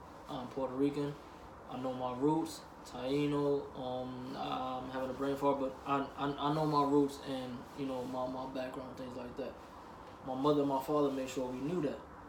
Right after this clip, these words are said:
So going to school, just because I don't speak it fluently, and the people that I choose to hang out with, who's, you know, my friends,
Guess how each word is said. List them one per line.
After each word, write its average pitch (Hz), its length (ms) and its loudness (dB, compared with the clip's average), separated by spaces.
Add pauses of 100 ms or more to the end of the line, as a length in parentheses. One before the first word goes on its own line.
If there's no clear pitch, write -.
(500)
So 143 220 6
going 151 420 4
to 135 160 0
school, 185 460 0
just 147 180 2
because 147 260 4
I 135 100 2
don't 135 160 0
speak 143 420 2
it 127 100 2 (580)
fluently, 147 720 4
and 135 160 -2
the 120 40 -2
people 147 240 2
that 135 140 4
I 127 120 2
choose 135 240 0
to - 80 -6
hang 123 320 -6
out 170 220 6
with, 135 180 4
who's, 127 280 -6
you 139 80 -2
know, 131 120 2
my 127 260 0
friends, 147 600 0